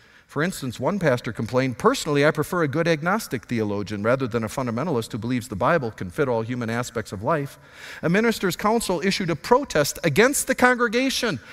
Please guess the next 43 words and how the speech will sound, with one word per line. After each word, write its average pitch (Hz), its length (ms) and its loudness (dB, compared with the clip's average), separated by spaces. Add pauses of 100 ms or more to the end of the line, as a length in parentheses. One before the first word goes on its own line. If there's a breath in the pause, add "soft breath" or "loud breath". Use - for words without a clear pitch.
for 226 100 6
wanting 226 400 2
a 202 180 0
theist, - 800 0
a 156 60 2
person 226 320 0
who 202 80 0
believes 196 280 0
in 180 120 -2
God, 160 420 2
saying, 165 380 0 (240 loud breath)
"Who 370 160 6
can 269 160 0
decide 170 420 6
if 139 60 0
a 135 60 -4
person 147 360 0
has 123 200 2
the 120 60 -6
right 110 220 2
beliefs?" 107 560 -6 (600 soft breath)
The 120 100 -4
reporter 156 360 2
comments, 175 460 2
"In 117 180 -2
Denmark, 180 500 2
what 139 120 -2
few 180 200 -6
church-going 175 580 -4
Lutheran 156 380 -2
Christians 160 540 -6
there 120 220 2
are 113 200 2
left 156 420 2
are 113 80 0
reduced 107 480 -4
to 135 80 -8
having 151 300 0
to - 220 -6
ask 180 340 2
that - 160 -6
the 107 80 -10
church - 420 -4